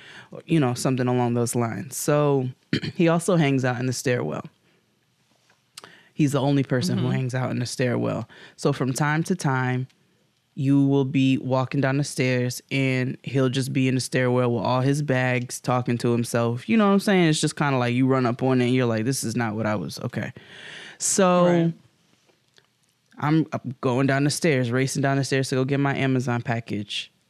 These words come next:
Speaker 1: Old boy's in the stairwell. So I'm like, "Oh." And he seems like he's in a mood.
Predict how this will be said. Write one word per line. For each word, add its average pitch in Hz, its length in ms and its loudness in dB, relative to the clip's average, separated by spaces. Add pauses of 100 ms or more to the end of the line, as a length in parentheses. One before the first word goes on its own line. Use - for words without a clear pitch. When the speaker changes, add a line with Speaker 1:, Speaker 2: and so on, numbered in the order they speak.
(360)
Speaker 1:
Old 139 240 0
boy's 135 300 2
in 127 80 2
the 131 60 0
stairwell. 104 640 -4
So - 180 -8
I'm 139 180 -2
like, 120 240 -6
"Oh." 120 300 -12 (800)
And 135 100 0
he 139 80 2
seems 135 260 0
like 131 140 0
he's 135 160 2
in 127 120 2
a 120 40 2
mood. 113 440 0